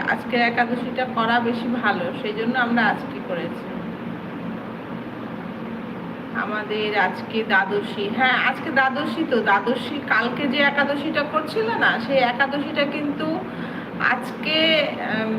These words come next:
মানে আজকে যে তোমরা পালন করেছো, একাদশী ছিলই, তো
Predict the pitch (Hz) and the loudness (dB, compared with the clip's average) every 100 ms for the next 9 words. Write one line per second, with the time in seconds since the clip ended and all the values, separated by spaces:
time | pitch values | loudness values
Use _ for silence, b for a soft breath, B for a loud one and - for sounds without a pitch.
0 | 220 226 226 226 214 233 294 269 285 285 | 0 2 2 2 0 -2 -4 -2 0 2
1 | 294 302 285 254 277 285 285 302 311 - | 2 2 2 2 2 0 2 2 2 4
2 | 262 254 240 262 285 - 320 - 330 311 | 6 6 4 2 2 0 0 0 0 4
3 | 277 202 - - 233 | 4 2 -2 -4 -4